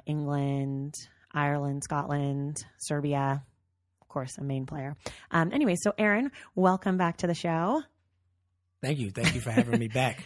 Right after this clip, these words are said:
Speaker 1: <laughs> You're welcome. No. <laughs> Just kidding. So just to dive in right away into this book, what are kind of your initial thoughts about this book?
Speaker 2: Well, what I lo-, what I really love about this book is because it represents, um, so much of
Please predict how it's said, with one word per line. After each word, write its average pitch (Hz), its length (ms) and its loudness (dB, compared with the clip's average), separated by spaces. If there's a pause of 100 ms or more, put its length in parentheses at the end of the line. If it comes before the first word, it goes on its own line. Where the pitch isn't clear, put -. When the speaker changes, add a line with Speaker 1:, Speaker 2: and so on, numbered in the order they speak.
Speaker 1:
<laughs> - 80 -20
You're 208 160 4
welcome. - 540 0
No. - 80 -10 (280)
<laughs> - 480 4 (960)
Just 214 200 4
kidding. 190 160 0
So 226 200 4 (400)
just 370 180 4 (180)
to 320 120 2
dive 214 380 8
in 214 180 2
right 190 180 4
away 180 240 0
into 185 180 -4
this 170 220 -4
book, 180 240 -6
what 277 100 -2
are 370 60 0
kind 359 180 -4
of 294 80 -2
your 226 120 4
initial 165 720 -2 (100)
thoughts 147 380 -6
about - 280 -10
this - 180 -14
book? - 220 -14 (640)
Speaker 2:
Well, 123 200 -4
what 135 200 2
I 143 80 8
lo-, 127 220 0
what 123 160 -2
I 123 60 0
really 113 280 -2
love 107 320 -6 (100)
about 95 340 -10
this 92 160 -12
book 92 340 -12
is 92 180 -12
because 90 640 -12
it 92 160 -10
represents, 92 920 -10 (380)
um, 85 240 -18
so - 160 -8
much 92 320 -8
of 90 200 -12